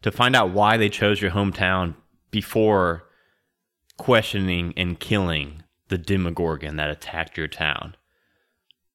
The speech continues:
Which is why we're in Neverwinter. More specifically, why we're in the Cloak and Stagger.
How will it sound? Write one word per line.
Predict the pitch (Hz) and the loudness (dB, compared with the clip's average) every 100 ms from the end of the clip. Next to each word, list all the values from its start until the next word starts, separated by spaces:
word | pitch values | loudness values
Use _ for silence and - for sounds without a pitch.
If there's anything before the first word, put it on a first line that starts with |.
| _ _ _ _ _ _ | _ _ _ _ _ _
Which | 104 117 | -4 -2
is | 117 | 2
why | 123 135 | 6 6
we're | 139 127 | 6 4
in | 113 | 4
Neverwinter. | 104 98 82 82 80 - - - _ _ _ _ _ _ _ _ | 4 2 0 -2 -4 -6 -8 -16 _ _ _ _ _ _ _ _
More | 98 107 | 0 0
specifically, | - 98 - 160 - - 110 104 107 110 | 0 -4 0 -2 -2 -2 2 2 0 -4
why | 95 92 101 | -4 0 2
we're | 101 95 95 | 0 0 0
in | 92 | 2
the | 90 | -2
Cloak | 82 - 101 107 - _ | -4 -2 0 0 -2 _
and | 95 90 | -6 -6
Stagger. | - 92 90 76 71 - | -2 0 0 -4 -12 -16